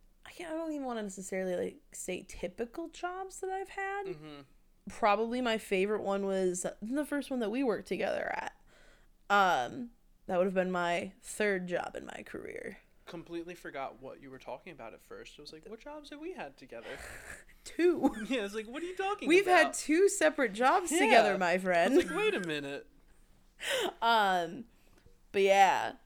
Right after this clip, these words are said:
Speaker 1: I'm like, of the three jobs, I think my favorite one was the theme park. I, I'm planning on going into more detail, but you are technically leading the episode, so
Speaker 2: It's
Speaker 1: I don't
Speaker 2: true.
Speaker 1: know if you want me to,
Speaker 2: I
Speaker 1: like,
Speaker 2: am in
Speaker 1: start
Speaker 2: charge.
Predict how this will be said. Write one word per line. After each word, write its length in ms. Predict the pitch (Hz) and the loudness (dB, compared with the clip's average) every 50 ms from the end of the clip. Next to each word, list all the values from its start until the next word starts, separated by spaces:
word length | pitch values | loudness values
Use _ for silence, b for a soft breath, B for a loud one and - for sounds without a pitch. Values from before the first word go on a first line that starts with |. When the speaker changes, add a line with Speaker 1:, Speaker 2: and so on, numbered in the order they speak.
| _ _ _ _ _ _ | _ _ _ _ _ _
Speaker 1:
I'm 80 | - 196 | -6 -6
like, 160 | 175 175 - | -6 -4 -2
of 220 | - 190 220 220 202 | 0 0 0 2 0
the 100 | 214 202 | -4 -6
three 300 | 196 - - 226 220 214 | -6 -8 -8 -6 -6 -4
jobs, 720 | 190 202 196 185 180 180 170 165 160 160 180 - - - _ _ | 0 2 4 4 6 6 4 4 2 -2 -8 -14 -14 -16 _ _
I 60 | - | -12
think 140 | 180 165 170 | -12 -8 -8
my 100 | 175 175 | -8 -8
favorite 320 | 180 - 190 180 180 165 135 | -4 -2 0 0 0 0 -2
one 180 | 170 170 170 170 | -4 -4 -4 -4
was 400 | 165 165 160 160 - - - - _ _ _ _ _ _ _ _ _ _ _ _ | -6 -6 -6 -8 -10 -14 -16 -20 _ _ _ _ _ _ _ _ _ _ _ _
the 140 | - - - | -6 -6 -6
theme 280 | - - 180 180 180 | -6 -8 -6 -6 -4
park. 360 | 180 180 151 147 143 - - - - - | -4 -2 -2 -2 -2 -4 -8 -14 -10 -4
I, 140 | - 214 220 - - | -2 -2 -2 -2 0
I'm 300 | - 202 220 214 208 190 - - | 2 2 2 2 0 -6 -14 -10
planning 340 | - 285 302 339 269 208 180 | -6 -4 -4 -2 -2 -2 -4
on 140 | 175 180 175 | -4 -4 -4
going 300 | 175 170 170 180 185 190 | -4 -4 -4 -4 -4 -6
into 220 | 202 208 226 240 | -6 -4 -4 -4
more 180 | 240 233 233 226 | -2 -2 -2 -2
detail, 340 | 214 233 220 - 269 233 226 | -2 -6 -4 0 0 0 2
but 280 | 202 190 170 - - | 2 0 -2 -2 -4
you 200 | - 196 220 247 | -10 -8 -2 0
are 140 | 262 240 220 | 2 2 2
technically 380 | 208 220 208 208 214 196 220 190 | 0 -4 -6 -6 -6 -6 -6 -4
leading 320 | 180 180 180 175 180 175 | -4 -6 -6 -6 -8 -8
the 140 | 170 165 156 | -8 -6 -4
episode, 640 | 160 180 - - 220 208 - 262 247 247 262 240 233 | -6 -4 -4 -6 -8 -4 -2 0 0 0 0 -2 -4
so 140 | - - 208 | -4 -2 0
Speaker 2:
It's 40 | 196 | 0
Speaker 1:
I 40 | |
don't 100 | 196 190 | 0 -2
Speaker 2:
true. 60 | 185 190 | -2 -4
Speaker 1:
know 100 | 202 202 | -4 -4
if 100 | 202 196 | -4 -4
you 120 | 214 202 | -6 -6
want 200 | 190 196 180 175 | -4 -4 -4 -4
me 80 | 185 180 | -4 -4
to, 60 | 175 165 | -4 -2
Speaker 2:
I 40 | 170 | -2
Speaker 1:
like, 160 | 170 165 - | -2 -2 -4
Speaker 2:
am 40 | - | -6
in 40 | - | -6
Speaker 1:
start 240 | - 208 185 180 165 | -2 0 0 0 0
Speaker 2:
charge. 320 | - - - - - - | -2 -6 -12 -18 -20 -20